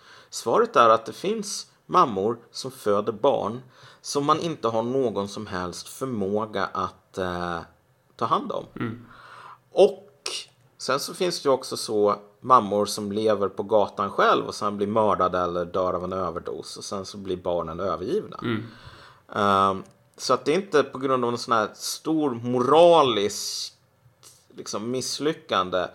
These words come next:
Speaker 1: hos Marockos befolkning.
Speaker 2: Det är inte en fråga om misslyckat värdegrundsarbete i Marocko, helt enkelt.
Speaker 1: Exakt.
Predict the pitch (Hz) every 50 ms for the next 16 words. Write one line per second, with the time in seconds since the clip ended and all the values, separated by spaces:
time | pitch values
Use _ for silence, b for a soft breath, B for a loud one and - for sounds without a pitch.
0 | B B B B B - 107 - - 117 107 107 110 107 - 120 104 - 117 107
1 | - 156 135 - 143 143 160 156 143 139 127 120 - - 147 139 123 113 123 113
2 | 117 117 113 110 107 120 131 127 - - 120 120 110 104 104 113 120 120 113 104
3 | 107 110 110 113 107 107 107 120 113 117 147 135 117 - - - - - 110 107
4 | 110 120 135 - - - - - - - - 101 - - 120 120 120 117 120 -
5 | - - - - - - - - - - - - - _ _ - -